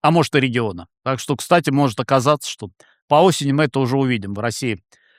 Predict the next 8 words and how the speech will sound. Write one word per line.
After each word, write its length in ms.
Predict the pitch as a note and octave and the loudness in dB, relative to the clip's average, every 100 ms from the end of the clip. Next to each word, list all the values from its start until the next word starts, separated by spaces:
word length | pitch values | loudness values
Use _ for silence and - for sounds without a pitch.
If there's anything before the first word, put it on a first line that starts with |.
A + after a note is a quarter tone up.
| _ _ | _ _
А, 260 | A2 A2+ G#2 | 0 0 2
по 120 | C#3 | 2
осени, 400 | C3+ B2+ B2 A2 | 2 0 -2 -2
напомню, 500 | A#2 A#2 B2+ A2 A2 | -2 -2 -4 -2 0
выборы 440 | C3 A#2 A#2 A2 | 0 2 0 -2
в 240 | - _ - | -6 _ -4
тридцати 360 | C3 A#2 - | -4 -2 -2
девяти 440 | A#2+ B2+ B2+ - | 0 2 2 -2